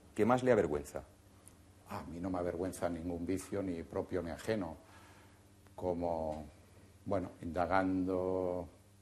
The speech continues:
Speaker 2: y hurgando en alguno de las cosas que se consideran vicio, pues diría que el vicio de investigar.
Speaker 1: ¿Con qué personaje, real o ficticio,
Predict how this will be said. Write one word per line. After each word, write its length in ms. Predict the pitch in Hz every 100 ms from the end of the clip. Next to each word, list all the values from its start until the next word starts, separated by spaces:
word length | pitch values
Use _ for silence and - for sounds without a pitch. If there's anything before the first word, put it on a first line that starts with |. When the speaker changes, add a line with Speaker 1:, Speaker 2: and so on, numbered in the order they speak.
| - - - - -
Speaker 2:
y 160 | 85
hurgando 540 | 90 87 95 98 95 92
en 80 |
alguno 440 | 92 92 92 98 95
de 220 | 92 90
las 240 | 90 90
cosas 300 | - 90 98
que 100 | 92
se 100 | 92
consideran 560 | 92 90 90 92 90 90
vicio, 380 | 95 92 98 92
pues 260 | 80 85
diría 400 | 82 85 92 98
que 320 | 92 90 85 82
el 120 | 80
vicio 320 | 95 92 95
de 40 |
investigar. 580 | 87 85 80 85 80 73 - - - - - - - - - - -
Speaker 1:
¿Con 120 | 120
qué 120 | 113
personaje, 720 | - - 160 113 95 - 82 82
real 380 | 98 120 117 95
o 80 |
ficticio, 640 | 92 98 - 135 151 139